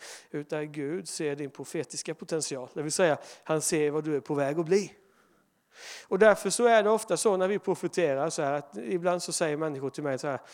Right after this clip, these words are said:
de hör hur jag profeterar över någon, och så tänker de,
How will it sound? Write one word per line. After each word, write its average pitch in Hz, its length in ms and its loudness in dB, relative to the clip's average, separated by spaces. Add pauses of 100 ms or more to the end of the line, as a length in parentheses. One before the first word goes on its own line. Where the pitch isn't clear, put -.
(220)
de 151 140 0
hör 147 220 0
hur 151 60 -2
jag 147 160 0
profeterar 139 600 -4
över 151 140 -4
någon, 123 180 -6 (400)
och 143 100 -10
så 156 60 -12
tänker 143 340 -6
de, 127 140 -6